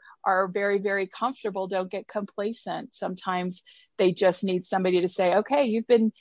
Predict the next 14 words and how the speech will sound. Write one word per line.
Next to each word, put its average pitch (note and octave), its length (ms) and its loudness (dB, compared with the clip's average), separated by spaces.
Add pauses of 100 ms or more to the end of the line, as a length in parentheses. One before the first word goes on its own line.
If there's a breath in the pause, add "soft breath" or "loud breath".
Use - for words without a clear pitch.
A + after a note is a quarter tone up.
(140)
you've A3+ 160 2
been A#3 180 4
good B3 180 6
in G#3 120 6
this G#3+ 180 0
role A3+ 180 6
for G#3 140 -6
five G3+ 240 4
or G3+ 60 -2
six - 320 -12
years, A#3+ 280 -2
but F#3+ 160 -4
you've A3+ 300 -4
got G3+ 340 6